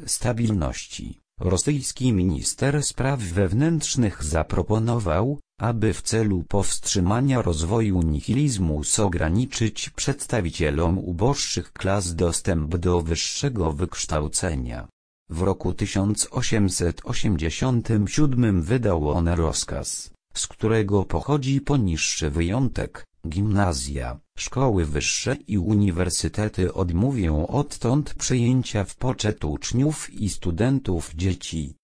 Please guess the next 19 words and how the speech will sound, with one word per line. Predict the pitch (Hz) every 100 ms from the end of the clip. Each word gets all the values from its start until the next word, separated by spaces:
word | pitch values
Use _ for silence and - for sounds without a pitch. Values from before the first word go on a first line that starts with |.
| _ -
służących | - 98 101 147 147 - 98 - 104
domowych, | 95 104 113 110 117 107 - - _ -
wieśniaków, | 87 98 - 95 82 - - 64 - - - _ -
handlarzy, | - 73 78 98 92 64 60 - _ -
drobnych | 82 120 147 135 131 117
sklepikarzy, | - - 90 80 82 110 98 67 62 60 - -
rolników | 98 95 87 87 62 - 151 147 -
i | 95 90
innych | 107 92 85 -
podobnego | - 80 87 80 95 120 117 127
stanu, | - 82 71 65 60 - - -
których | - 113 110 85 - -
potomstwo | - 76 113 82 71 - - 110
nie | 117 104
powinno | 95 90 110 139 123 95
być | 82 87 - 82
awansowane | 80 78 90 78 - 78 110 117 90
ponad | 85 73 71 -
klasę, | - 85 73 - 76